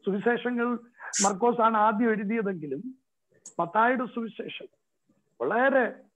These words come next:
വളരെ വ്യക്തമായി കുറച്ചുകൂടെ വിവരിച്ചുകൊണ്ട് കാര്യങ്ങളെ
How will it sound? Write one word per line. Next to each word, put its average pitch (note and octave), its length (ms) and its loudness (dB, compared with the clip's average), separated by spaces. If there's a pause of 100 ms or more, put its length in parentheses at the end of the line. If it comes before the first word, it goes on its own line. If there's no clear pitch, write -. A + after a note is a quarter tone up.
(280)
വളരെ G#3 280 0
വ്യക്തമായി A3 640 0
കുറച്ചുകൂടെ A3 640 -2
വിവരിച്ചുകൊണ്ട് G#3+ 840 -2 (160)
കാര്യങ്ങളെ E3+ 520 -2